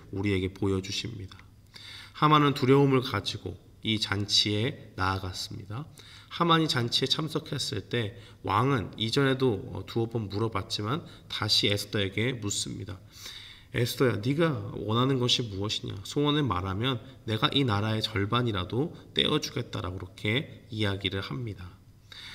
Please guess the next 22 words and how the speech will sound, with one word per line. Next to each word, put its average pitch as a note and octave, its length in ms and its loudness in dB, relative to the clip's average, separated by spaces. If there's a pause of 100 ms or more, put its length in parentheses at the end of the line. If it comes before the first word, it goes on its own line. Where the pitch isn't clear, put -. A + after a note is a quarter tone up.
(140)
그 E3 100 2
소원을 E3+ 460 6
묻는, C3+ 640 4
어, G2 80 -6
왕에게 G2 640 0 (300)
에스더는 G#2 480 0
이제 G#2+ 640 -2
대답합니다. G#2 800 -4 (800)
"정말 D3+ 500 6
내가 G#2 240 2
하-, C#3+ 320 -4
내가 A#2 420 0
내 A2 220 2
소원을 C#3+ 420 0
들어주길 A2+ 460 -2
원한다면 G2+ 960 -2 (320)
나와 A#2+ 440 6
우리 A#2 280 0
민족이 G#2+ 460 -2
처한 - 340 -4
이 G2+ 140 -4
위기에서 G2 720 -4